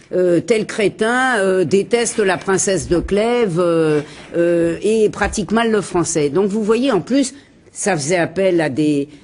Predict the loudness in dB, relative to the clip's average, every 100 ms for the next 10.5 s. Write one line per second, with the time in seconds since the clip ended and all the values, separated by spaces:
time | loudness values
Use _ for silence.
0 | -4 -2 2 2 2 -2 0 -2 -2 -4
1 | -4 -4 -4 -2 -4 -2 0 0 0 -2
2 | -2 -2 -4 -6 -4 -4 -2 -2 0 0
3 | 0 -6 -6 -4 -2 0 -2 -2 -6 -4
4 | -6 -2 -2 -2 -2 -4 -4 -4 -8 -2
5 | 0 2 2 2 2 2 2 0 0 -2
6 | 0 -4 -6 -6 -4 -4 -4 -4 0 2
7 | 2 0 -2 -6 -6 -4 -2 0 0 -4
8 | -20 -20 -20 _ _ _ -20 -20 -20 _
9 | _ _ 0 2 2 0 0 0 0 -2
10 | -4 -6 -6 -6